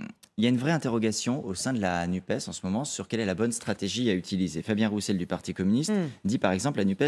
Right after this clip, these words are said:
Speaker 1: doit aller au-delà des quatre forces, donc L F I, P S, Verts et communistes, en direction des mouvements sociaux, c'est ce que vous disiez tout à l'heure. Et il a eu cette formule qui a fait réagir, il dit « Si un homme de gauche tire un bilan positif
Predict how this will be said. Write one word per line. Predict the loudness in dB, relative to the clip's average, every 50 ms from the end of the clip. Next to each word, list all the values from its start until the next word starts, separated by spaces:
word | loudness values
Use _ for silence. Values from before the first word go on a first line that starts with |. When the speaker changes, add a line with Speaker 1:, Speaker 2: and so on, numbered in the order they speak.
| 2
Speaker 1:
doit | 2 2 4
aller | 4 4 2 0 0 _
au-delà | 0 2 2 2 2 2
des | 2 0 -2
quatre | -4 -6 -8 -8 -10
forces, | -6 -2 -2 -2 -2 -4 -10
donc | -10 -12 -8 -8
L | -4 -4 -4
F | -6 -6 -4 0
I, | 0 0 0
P | -2 -2 -2 -2 0
S, | 2 2 0 0 -2 -4 -8
Verts | -8 -8 -2 0 2 2 2 0
et | -2 -4 -4
communistes, | -4 -2 0 2 2 2 2 0 -2 -8 -14 -18 -18 -20 -20 -20 -20 _ _ _
en | 2 2
direction | 4 2 2 0 0 0
des | 0 0
mouvements | 0 -2 -4 -6 -6 -6
sociaux, | -6 -6 -2 -2 -2 -2
c'est | -2 -6
ce | -8 -6
que | -4
vous | -6
disiez | -4 -4 -4 -6
tout | -6 -4 -2
à | 2
l'heure. | 2 2 2 0 -2 -6 _ -20 -20 -20 -20 -20 -6 -2
Et | -2 -2 -2 -2
il | -2 4 4
a | 4
eu | 4
cette | 4 2 0 2
formule | 4 2 4 4 2
qui | 2 0
a | 0
fait | 0 0 2
réagir, | 2 2 2 2 0 0 0 0
il | 0
dit « | 0 2 2 2 2 2
Si | 2 2 2
un | 2 2
homme | 2 4
de | 2 4
gauche | 4 4 2 2 0
tire | -2 -2 2 2
un | 4
bilan | 4 4 4 2
positif | 2 0 0 0 -2 -4 -4 -4 -4 -4 -4 -4 -8 -10